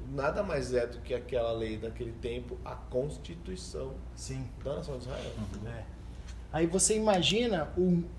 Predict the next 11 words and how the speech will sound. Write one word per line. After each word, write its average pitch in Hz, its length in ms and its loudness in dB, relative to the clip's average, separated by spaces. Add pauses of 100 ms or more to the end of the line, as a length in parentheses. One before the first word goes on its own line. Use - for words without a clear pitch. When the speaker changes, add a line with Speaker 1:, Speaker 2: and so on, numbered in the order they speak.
(180)
Speaker 2:
um 175 100 6
povo 185 480 12
há 165 60 4
quatro 247 440 12
mil 220 260 10
anos 202 260 10
atrás 151 560 -2 (580)
que - 120 -4
ganha 202 460 10 (160)
consciência 247 800 8
espiritual, 175 760 0